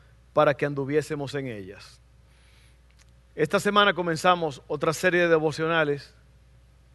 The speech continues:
y en esa serie hablamos de cambia tu mundo. Cambia tu mundo. Muchas veces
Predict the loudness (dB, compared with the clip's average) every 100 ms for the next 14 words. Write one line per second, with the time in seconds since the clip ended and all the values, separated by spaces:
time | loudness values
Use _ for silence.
0 | _ _ _ _ _ _ -20 -20 -20 -20
1 | -20 _ -4 -2 0 0 -2 -4 -2 -2
2 | 0 -2 -6 -8 _ -4 0 0 0 -4
3 | -10 -16 -20 -6 -4 -4 -4 -2 0 -2
4 | -6 -4 -6 -8 _ _ _ -10 -8 -6
5 | -8 -10 -18 -20 _ _ _ _ _ _
6 | _ _ _ _ _ _ 0 2 2 -2
7 | -2 -4 -6 _ _ _ _ -10 -8 -8
8 | -8 -8 -8 -2 -2 2 2 2 -6 -12
9 | -16